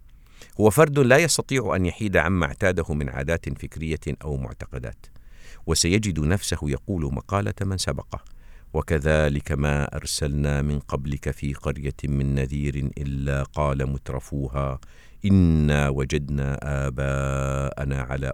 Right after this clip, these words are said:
أمة وإنا على آثارهم مقتدون." وفي هذه الآية ما يشير إلى أن الله تباركت أسماؤه يرسل النذير للناس حين يزداد غيهم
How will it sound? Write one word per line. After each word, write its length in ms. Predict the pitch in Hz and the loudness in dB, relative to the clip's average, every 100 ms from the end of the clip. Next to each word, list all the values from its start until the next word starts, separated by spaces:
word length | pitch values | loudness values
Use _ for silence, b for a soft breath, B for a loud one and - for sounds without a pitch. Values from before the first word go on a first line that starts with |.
| - | -4
أمة 360 | 78 71 65 - b b b | -2 0 -2 -6 b b b
وإنا 520 | 80 - 98 82 73 | -2 4 6 6 4
على 240 | 65 71 67 | 2 0 -2
آثارهم 800 | 50 69 - 69 62 64 60 58 | -2 -4 -4 -4 -4 -4 -6 -6
مقتدون." 440 | - 60 58 55 - - - - - b b b - | -8 -12 -10 -10 -12 -18 -20 -18 -16 b b b -10
وفي 220 | 71 65 | -4 0
هذه 240 | 85 87 | 0 2
الآية 480 | 62 - 80 73 62 - b b b | -2 -2 -2 -2 -4 -12 b b b
ما 100 | 76 | 0
يشير 400 | 76 71 110 107 | 2 2 0 0
إلى 220 | - 71 | -2 -4
أن 260 | - 80 69 | -2 -2 -2
الله 300 | 64 87 85 | -2 -2 -4
تباركت 680 | - 67 67 73 - 67 - | -4 -4 -4 -4 -6 -8 -8
أسماؤه 540 | - 64 67 - 62 - b b b | -6 -4 -6 -6 -10 -12 b b b
يرسل 420 | 71 98 120 - 87 | 0 2 2 0 0
النذير 540 | 78 73 69 101 90 | 0 0 0 -2 -2
للناس 640 | 71 71 76 95 95 92 - | -4 -2 0 0 -2 -6 -6
حين 160 | 82 | -4
يزداد 480 | 76 71 73 98 90 | -2 -2 0 0 0
غيهم 640 | 73 80 95 92 76 67 | -4 -4 -2 -2 -2 -4